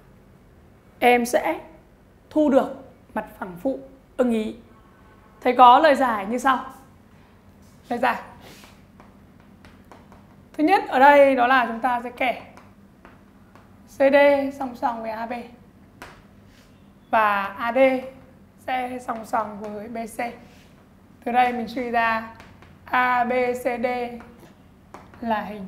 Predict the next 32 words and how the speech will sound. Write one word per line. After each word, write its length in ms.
chữ 100
nhật. 140
Mà 200
thầy 220
lại 160
có 140
một 140
điều 220
rất 100
là 120
hay. 340
Đó 140
là 60
ở 100
đây 240
C 120
D 180
thì 400
song 180
song 260
với 120
A 180
B. 60
Mà 140
C 100
D 200
thì 100
lại 160
nằm 160
trên 440
A 260
phẩy 160